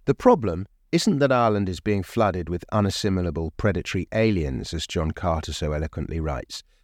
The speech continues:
The problem isn't that a little girl was stabbed by one of them. No, the problem is that the Irish have a problem with it. The death of the media. The far right, it seems, is now everywhere.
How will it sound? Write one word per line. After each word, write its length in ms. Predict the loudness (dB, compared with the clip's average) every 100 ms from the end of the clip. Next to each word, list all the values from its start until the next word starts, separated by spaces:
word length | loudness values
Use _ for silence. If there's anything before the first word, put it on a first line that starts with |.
| -6
The 80 |
problem 340 | 4 4 6 2
isn't 260 | 2 0
that 120 | 0 0
a 40 |
little 220 | 0 0
girl 320 | 2 2 2
was 100 | 0
stabbed 480 | -4 -4 0 0 0
by 160 | 0 2
one 220 | 0 -2
of 120 | -6
them. 220 | -8 -10 -10
No, 380 | -2 0 0 -2 -8 _ _
the 80 | -10
problem 480 | 0 2 2 0 0 _ _
is 140 | -8 -4
that 160 | -4
the 140 | 0 2
Irish 500 | 2 2 -2 -6 -12 _
have 180 | -10 -10
a 40 |
problem 460 | -6 2 2 2 -2
with 140 | -4
it. 180 | -10 -18 -20 _ _ -20 _ -20 _ -20 -20 _ _ _ -4
The 100 | 2
death 340 | 4 4 2
of 100 | -6
the 100 | -2
media. 440 | 0 0 -2 -6 -10 _ _ _ _ _ _ _ _ -4
The 80 | 0
far 260 | 4 6 6
right, 240 | 6 2
it 140 | -4
seems, 500 | 0 0 2 0 -4 -12 -6
is 120 | 0
now 280 | 0 0 -2 -2
everywhere. 640 | -2 -2 -4 -4 -4 -8